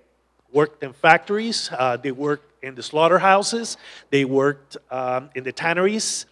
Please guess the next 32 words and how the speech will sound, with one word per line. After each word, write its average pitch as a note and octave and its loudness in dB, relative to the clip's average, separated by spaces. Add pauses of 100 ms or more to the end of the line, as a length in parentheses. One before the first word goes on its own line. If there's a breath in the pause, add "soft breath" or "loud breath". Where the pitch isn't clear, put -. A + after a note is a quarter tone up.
(420 loud breath)
I C#3+ 2
remember, F3+ 4 (260 loud breath)
for C#3 -14
example, D#3 -4
in C#3+ -12 (160)
the B2+ -14
nineteen C#3+ -6
sixties, E3 -8
late D3+ -2
sixties, F3+ -6
uh, C#3 2 (380 loud breath)
living F3+ 4
in D#3+ -2
the D3 -8
Mission E3 -2
District, D#3+ 0 (280)
and C3+ -8
about C3 0
eleven E3+ 0
o'clock D#3+ 0
in C#3+ -12
the C3 -10
morning, D3 -2
we C3+ -6
would C3+ -8
get C#3 -8
this - -12
really D3+ 0
strong C#3+ -6
smell, C#3 -2
this - -20
stench - -8